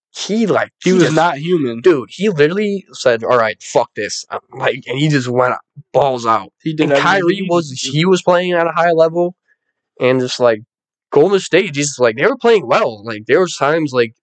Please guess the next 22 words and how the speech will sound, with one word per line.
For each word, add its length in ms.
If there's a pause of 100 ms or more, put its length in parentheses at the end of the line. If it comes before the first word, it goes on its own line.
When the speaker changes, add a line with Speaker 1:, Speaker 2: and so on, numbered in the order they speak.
(100)
Speaker 1:
when 200
they 80
were 60
down 180
three 180
one, 220
when 100
they 60
would 120
be 180
up, 180 (220)
like, 200
game 220
seven, 280
they're 120
up 120
at 120
halftime 420
by, 100
like, 160
nine 320
points. 420